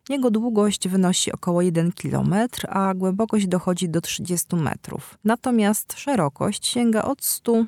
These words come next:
do trzystu metrów. Zbocza wąwozu są bardzo strome.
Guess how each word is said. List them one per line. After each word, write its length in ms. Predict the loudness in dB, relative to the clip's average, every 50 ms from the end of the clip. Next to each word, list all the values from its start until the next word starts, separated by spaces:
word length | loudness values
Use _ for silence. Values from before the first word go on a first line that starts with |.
| -2 -6
do 140 | -4 -2 -2
trzystu 420 | -2 -2 -2 -2 -2 -4 -4 -4 -6
metrów. 640 | -4 -4 -6 -6 -8 -12 -16 -16 _ _ _ _ _ _
Zbocza 480 | -4 -2 0 0 0 0 0 0 0 2
wąwozu 640 | 2 2 2 2 0 0 0 0 0 0 -2 0
są 360 | 0 0 2 2 2 2 2 2
bardzo 280 | 2 0 0 -2 -2
strome. 500 | -4 -4 -4 -4 -2 0 0 0 -2 -2